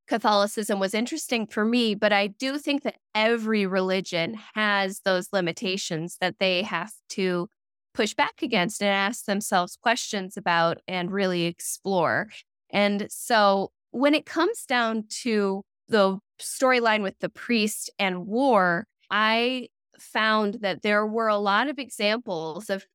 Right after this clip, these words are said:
priests, especially in Italy, who made the choice to join those brothers around them and go and fight and to serve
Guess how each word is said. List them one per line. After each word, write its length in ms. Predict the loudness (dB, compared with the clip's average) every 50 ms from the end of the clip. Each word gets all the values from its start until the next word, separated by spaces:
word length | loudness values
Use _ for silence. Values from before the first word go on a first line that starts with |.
| _ -10
priests, 400 | -4 -2 0 0 0 -2 -4 -4
especially 640 | -4 -4 -4 -4 -4 -2 -2 -2 0 0 0 2
in 120 | 2 0 0 2
Italy, 560 | 2 4 4 4 2 0 -2 -4 -6 -8 -10 _ _ _ _ _ _
who 160 | -2 0 2
made 360 | 4 4 6 4 4 2 0 -4
the 80 | -8
choice 540 | -8 -6 -2 0 2 2 2 0 -4 -10 -12 -10
to 140 | -10 -10 -10
join 760 | -10 -8 -6 -2 0 2 2 4 2 2 0 -2 -2 -4 -6 -8 _ _ _ _ -20 -8 0
those 540 | 4 4 6 6 6 4 2 -2 -4 -8 -14 _ _
brothers 720 | 0 4 4 4 4 4 2 2 2 0 -2 -4 -6 -10 -6 -4
around 460 | -2 0 2 2 4 4 4 4 4
them 300 | 4 4 4 4 2 0
and 260 | -2 -4 -4 -4 -2
go 220 | 0 2 2 4 4
and 240 | 2 2 0 -2 -6
fight 560 | -8 -4 -2 0 0 0 -2 -6 -14 -12 -6 -4
and 220 | -2 -2 -4 -4
to 180 | -6 -8 -8 -8
serve 680 | -8 -8 -4 0 2 2 4 4 4 2 0 -2 -4